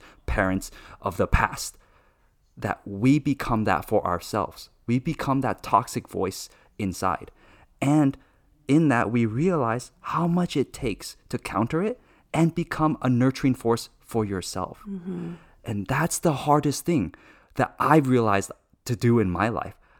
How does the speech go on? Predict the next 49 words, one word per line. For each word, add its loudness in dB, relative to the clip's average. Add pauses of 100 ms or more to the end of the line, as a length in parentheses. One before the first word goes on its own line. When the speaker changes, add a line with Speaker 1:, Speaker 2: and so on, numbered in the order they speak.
Speaker 1:
How 0
do 2
I 4
become -2 (220)
the 0
nurturer 2 (100)
for 2
myself? -2 (600)
Take 0
away 8
my 4
parents. -4
You 0
know, 6
they 8
are 6
their 4
own 2
people -8 (340)
that 2 (580)
I 10
have 6
no 6
control -2
over. -12 (300)
I 6
have 4
influence, 0 (180)
but 2 (280)
it's 0
their 10
life 6
and 0
they 2
have -2
to -2
make -2
these, -8 (300)
their 2
own 2
decisions -6
of -4
what -4
they -2
want -4
to -12
do -12
with -14
it. -14